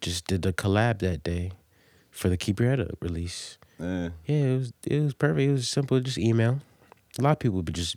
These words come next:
Speaker 1: emailing me and shit. And if I got time to get to it, or my manager, like, we'll read 'em and see what's up,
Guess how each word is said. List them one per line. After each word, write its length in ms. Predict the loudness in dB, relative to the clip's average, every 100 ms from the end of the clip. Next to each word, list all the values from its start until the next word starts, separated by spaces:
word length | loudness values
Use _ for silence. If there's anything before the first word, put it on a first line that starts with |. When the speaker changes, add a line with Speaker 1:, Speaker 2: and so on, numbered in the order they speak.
| 0
Speaker 1:
emailing 400 | 2 4 4 2
me 80 |
and 80 | 0
shit. 300 | -2 -2 -4 -6 _ _ -20 -20 -20 -6
And 460 | -2 -2 -2 -6 -10 -8
if 200 | -6 -4
I 80 |
got 220 | -2 -4 -4
time 220 | -2 0
to 40 |
get 180 | 0 -2
to 180 | 0 0
it, 160 | 2 0 _ -20 -20 -20 -20 _
or 100 | 0
my 140 | 2 4
manager, 600 | 4 4 2 2 0 -2 -6
like, 220 | -6 -6 -8 _ -8
we'll 180 | 0 2
read 180 | 4 2
'em 160 | 2
and 240 | 2 0 -4 -12 -20 -20 -20 _ _ -14
see 200 | -4 0
what's 200 | 2 2
up, 200 | 2 2